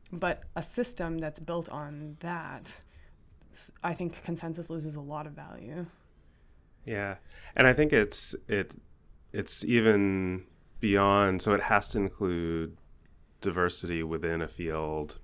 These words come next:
Speaker 2: but it also has to include making it open and available for people outside of a field or a research community. And so,
Speaker 1: Mm-hmm.
Speaker 2: you know, I think of the example of, like, climate science, right? Where, you know,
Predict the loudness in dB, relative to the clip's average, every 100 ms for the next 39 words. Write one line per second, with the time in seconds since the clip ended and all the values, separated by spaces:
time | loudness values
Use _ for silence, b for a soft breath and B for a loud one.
0 | -4 -2 0 2 2 2 -2 -2 -2 -4
1 | -6 -6 -6 -6 -4 -4 -6 -12 b b
2 | b b -2 -2 0 0 0 0 -4 _
3 | _ _ _ _ -2 0 0 0 0 0
4 | 0 0 -2 -4 -8 -10 -4 -2 -2 -4
5 | 0 0 0 -4 -6 -4 -4 -4 -4 -4
6 | -4 -6 -8 -8 -10 -6 -6 -6 -8 -8
7 | -6 -6 -4 0 0 0 -4 B B B
8 | 6 8 8 6 4 4 4 4 2 4
9 | 2 0 -2 -2 -2 2 4 2 -4 -8
10 | -10 -10 -12 -12 -10 -8 -6 -6 -8 -6
11 | -2 0 0 -2 -4 -10 b b b b
12 | -8 -4 -2 -2 -4